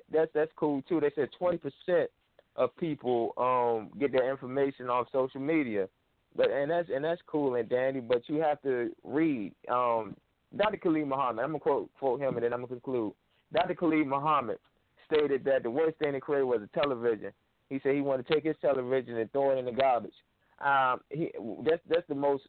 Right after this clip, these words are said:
um, important thing that stuck with me when he, when he, when he was here, when, when the brother sta-, uh, stated that, 'cause that, that's highly important. Because before the television was created, we was, um, man, we was moving, uh, we was doing much more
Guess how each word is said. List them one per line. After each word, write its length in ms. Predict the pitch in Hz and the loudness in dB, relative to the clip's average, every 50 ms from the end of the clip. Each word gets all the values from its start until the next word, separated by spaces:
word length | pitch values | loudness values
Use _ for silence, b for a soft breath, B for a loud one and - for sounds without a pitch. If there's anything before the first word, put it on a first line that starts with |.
| _ | _
um, 400 | - 131 131 127 127 120 117 107 113 | 0 0 2 2 0 -2 -2 -4 -6
important 420 | 117 - - 180 165 151 151 143 - | -8 -4 0 0 2 0 0 -2 -2
thing 360 | - 156 147 139 127 120 113 - _ _ _ _ - | 0 0 2 0 0 -4 -6 -10 _ _ _ _ -2
that 120 | 120 120 - | -2 -2 0
stuck 240 | _ - 151 147 - | _ 0 0 0 0
with 80 | 123 127 | -2 -2
me 160 | 131 127 127 | -2 -2 0
when 180 | 123 127 123 | 0 0 -2
he, 60 | 123 120 113 | -2 -4 -4
when 200 | - 123 120 120 | -4 -2 -2 -2
he, 60 | 120 | -2
when 200 | 104 - 123 123 | -4 -4 -4 -4
he 60 | 123 117 | -4 -4
was 120 | 110 107 110 | -6 -6 -4
here, 280 | 135 151 147 131 117 101 - | -2 0 2 2 0 -2 -4
when, 180 | - 113 107 | -6 -8 -8
when 160 | - 104 117 | -6 -6 -6
the 60 | 113 107 | -6 -4
brother 320 | 104 113 135 127 117 113 - | -2 -2 -2 -2 -2 -4 -4
sta-, 280 | - 139 143 123 - - | -2 -2 -2 -2 0 0
uh, 160 | 120 110 107 - _ | 0 0 -2 -2 _
stated 320 | - 151 151 147 131 113 | 0 0 0 2 2 2
that, 160 | 110 107 107 | 2 0 0
'cause 140 | - 120 107 | 0 -2 0
that, 180 | 110 147 151 117 | 2 0 2 2
that's 200 | 156 160 160 - 131 123 127 | 2 0 0 0 -2 -2 0
highly 260 | 143 143 143 135 131 | 0 2 2 2 2
important. 460 | 120 113 113 - 127 120 107 95 95 - _ _ _ _ _ _ | 0 -2 -2 0 0 0 0 0 -4 -12 _ _ _ _ _ _
Because 360 | - 139 135 - 147 139 135 123 | -4 -2 0 2 2 2 2 0
before 340 | 120 131 127 - 180 190 185 | -2 -6 -4 -2 0 0 0
the 80 | 156 156 | 0 -2
television 720 | - - 196 190 190 175 160 139 147 143 135 127 131 123 | -2 0 0 2 2 2 2 2 2 0 0 0 -2 -2
was 100 | 117 113 - | -4 -6 -6
created, 440 | - 120 117 117 120 120 131 127 - _ _ _ _ _ _ _ | -2 0 2 2 2 2 0 -4 -6 _ _ _ _ _ _ _
we 180 | - 139 156 170 | -2 0 2 2
was, 240 | 160 147 143 131 117 - - | 2 2 2 0 0 -2 -2
um, 480 | 131 131 127 127 123 120 113 104 98 80 - _ _ | 0 0 0 0 0 -2 -2 -4 -6 -10 -14 _ _
man, 200 | - 147 147 147 | 0 2 2 4
we 80 | 156 160 | 4 2
was 160 | 151 139 123 | 0 0 0
moving, 480 | 127 139 156 165 160 151 117 113 113 - - | 0 2 4 4 4 4 2 0 -2 -2 -2
uh, 260 | - 120 120 - - - | 0 0 0 0 -2 -4
we 140 | 147 160 | -4 -4
was 120 | 160 139 123 | -4 -4 -2
doing 300 | 143 156 147 143 135 131 | 0 0 0 0 0 0
much 220 | 139 160 160 160 - | 0 0 -2 -2 -2
more 520 | 143 151 165 160 151 135 123 113 113 - | -2 0 2 4 4 4 4 2 0 -2